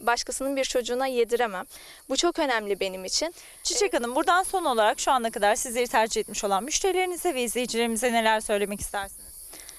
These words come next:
Speaker 1: Ee, bugüne kadar, e, ürünlerimizi iletmiş olduğumuz müşterilerimizden aldığımız geri dönüşlerin verdiği mutluluğuyla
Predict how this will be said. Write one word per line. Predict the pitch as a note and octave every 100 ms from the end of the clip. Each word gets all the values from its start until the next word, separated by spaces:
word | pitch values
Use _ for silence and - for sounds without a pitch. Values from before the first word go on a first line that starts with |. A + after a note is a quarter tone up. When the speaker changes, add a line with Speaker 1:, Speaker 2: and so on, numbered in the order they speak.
| - - -
Speaker 1:
Ee, | B3 A#3 A#3
bugüne | D4+ F4 E4+
kadar, | E4+ E4 D#4 E4 - -
e, | -
ürünlerimizi | C4+ D4 D4 C#4+ C#4 D#4
iletmiş | C4+ C#4 - -
olduğumuz | C#4 B3+ C4+ C#4
müşterilerimizden | C4 - C4 C4 B3+ B3+ C4+ C4
aldığımız | - B3 B3 C4 B3+
geri | B3+ B3+
dönüşlerin | B3+ B3 B3 B3+ C4+
verdiği | C4+ A#3 A3
mutluluğuyla | A#3 A#3+ - B3 C#4 A3 G#3+